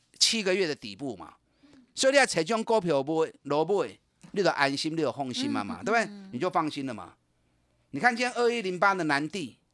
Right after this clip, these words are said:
Speaker 1: 吼，南帝今天也大涨六趴。所以说你别怕嘛，医疗手套的部分你不用怕嘛，暂时在箱型整理，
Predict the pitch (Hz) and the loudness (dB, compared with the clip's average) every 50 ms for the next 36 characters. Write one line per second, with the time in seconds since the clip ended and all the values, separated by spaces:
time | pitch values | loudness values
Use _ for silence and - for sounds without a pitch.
0 | _ _ _ _ - - 233 - - _ _ - - 190 196 202 233 208 208 233 | _ _ _ _ -2 -2 -2 -2 -4 _ _ -2 -2 -2 0 -2 -4 -4 -2 -2
1 | 208 165 - - 247 202 160 147 - 139 123 135 160 202 185 170 156 - - 165 | -2 -2 2 2 4 4 4 2 -2 -4 -4 -4 -2 -2 -2 -2 -4 -2 -2 -4
2 | 156 160 165 _ _ _ _ _ _ _ _ _ _ _ _ _ _ _ _ _ | -4 -4 -8 _ _ _ _ _ _ _ _ _ _ _ _ _ _ _ _ _
3 | _ _ _ _ _ _ _ _ _ _ _ _ _ _ _ _ _ _ _ _ | _ _ _ _ _ _ _ _ _ _ _ _ _ _ _ _ _ _ _ _
4 | _ - - 233 240 233 233 240 220 208 220 214 214 196 - 208 196 190 185 185 | _ -2 2 2 2 2 0 -2 0 0 0 0 0 -4 -4 0 2 4 4 4
5 | 180 151 117 101 - - _ - - 208 208 208 202 - 151 156 202 180 165 - | 4 0 -2 -4 -8 -12 _ -2 4 6 6 6 6 4 2 2 2 2 2 0
6 | 170 170 175 143 120 107 131 139 143 135 - 135 135 113 95 87 82 82 - _ | -2 -4 -4 -4 -4 -4 -6 -6 -6 -6 -6 -8 -8 -8 -8 -10 -12 -14 -16 _
7 | _ - - - _ - - - 262 240 208 170 196 208 220 208 - 233 208 208 | _ -20 -20 -20 _ -4 2 4 4 4 4 2 2 4 4 4 4 2 2 2
8 | 185 175 160 165 151 - 147 143 160 165 156 127 98 87 | 0 -4 -6 -4 -2 -2 -2 -2 -2 -4 -6 -6 -8 -10